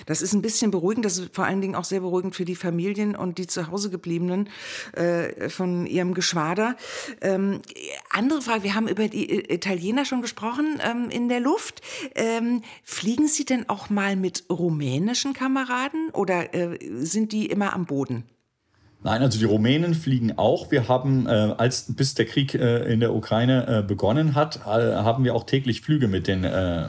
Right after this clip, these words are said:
Speaker 2: Rumänen zusammen unternommen, also mit deren mig einundzwanzig. Und, ähm, diese Trainingsflüge oder Übungsflüge finden jetzt natürlich nicht statt. Also der Auftrag ist da etwas anders.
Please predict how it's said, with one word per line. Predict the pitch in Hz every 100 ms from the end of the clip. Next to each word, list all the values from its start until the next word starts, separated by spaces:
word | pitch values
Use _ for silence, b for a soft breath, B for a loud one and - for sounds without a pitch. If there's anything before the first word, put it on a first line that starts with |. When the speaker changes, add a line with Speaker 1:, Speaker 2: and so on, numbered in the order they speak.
| 69
Speaker 2:
Rumänen | 73 92 95 95 92
zusammen | - 92 95
unternommen, | 85 90 87 101 165 175
also | 101 95
mit | 87
deren | 95 95
mig | 92 -
einundzwanzig. | 90 90 87 92 104 160 165 - B B B B B -
Und, | - 113 110 110 110
ähm, | 110 104 107 107 101 98 - - -
diese | - - 117 120 110
Trainingsflüge | - - 117 151 160 - 151 131
oder | 98
Übungsflüge | 113 127 135 - 131 123
finden | - 117
jetzt | 104 113
natürlich | 127 110 98 87
nicht | 127 160
statt. | - 165 165
Also | 104 85
der | 82
Auftrag | 107 110 107
ist | 98 95 -
da | 85
etwas | 85 87 -
anders. | 98 131 151